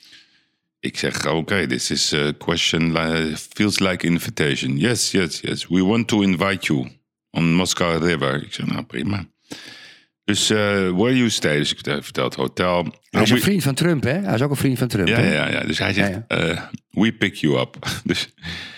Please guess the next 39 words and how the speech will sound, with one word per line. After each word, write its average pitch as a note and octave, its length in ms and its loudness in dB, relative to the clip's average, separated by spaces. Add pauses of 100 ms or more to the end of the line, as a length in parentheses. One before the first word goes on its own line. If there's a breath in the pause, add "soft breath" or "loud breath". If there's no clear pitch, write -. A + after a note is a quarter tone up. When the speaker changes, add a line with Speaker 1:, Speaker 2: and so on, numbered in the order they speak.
(260 loud breath)
Speaker 1:
ik - 180 -16
denk: C2 180 -6
"Nou, C2 120 -6
oké." D#2+ 420 -10
Dus F2+ 140 -8
ik F2 120 -6
word, F2+ 300 0
ehm, D2 360 0
ik - 120 -8
sta - 140 -4
keurig D#2 300 -2
buiten - 380 -4
te - 100 -6
wachten. F2+ 600 -2 (600)
Sigaretje B1+ 580 -2
erbij. C2 360 -2
En - 100 -4
er - 60 -8
komt - 180 -6
zo'n, C2 280 -2
eh, - 380 -4
zo'n, C2 320 -4
eh, C2 320 -6 (600 loud breath)
zo'n - 100 -12
hele E2 200 -2
grote - 480 -6
limo E2 600 2
en B1 80 -4
dan, B1+ 300 -6
eh, - 180 -8
nog - 140 -10
een - 80 -10
auto D#2+ 360 -4
ervoor. C#2+ 500 -4 (120)
Dus - 120 -16
ik - 100 -10
stap - 220 -4
zo - 160 0
in. E2 340 0